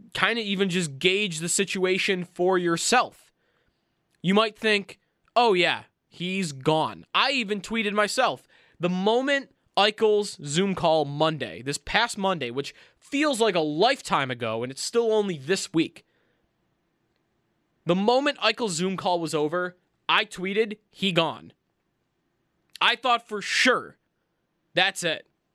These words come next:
In the heat of the moment, it felt like it was over. And there wasn't a lot that Kevyn Adams said on Wednesday that would push anyone towards the Sabres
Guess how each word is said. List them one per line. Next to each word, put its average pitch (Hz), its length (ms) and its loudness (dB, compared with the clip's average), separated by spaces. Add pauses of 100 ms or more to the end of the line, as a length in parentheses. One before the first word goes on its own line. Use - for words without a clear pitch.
(680)
In 175 160 0
the 165 40 2
heat 240 240 2
of 254 80 -4
the 247 80 4
moment, 190 400 0
it 180 160 -4
felt 185 320 0
like 151 360 -4
it 180 200 -2
was 151 460 2 (140)
over. 135 420 -4 (800)
And 190 160 0
there 214 80 2
wasn't 240 460 2 (100)
a 214 100 4
lot 214 520 2
that 151 160 -10
Kevyn 196 300 0
Adams 180 360 2
said 190 300 2
on 156 240 0
Wednesday 156 640 -2 (440)
that 180 120 2
would 180 220 0
push - 360 2 (120)
anyone 190 480 0
towards 160 640 0 (680)
the 165 140 0
Sabres 185 720 0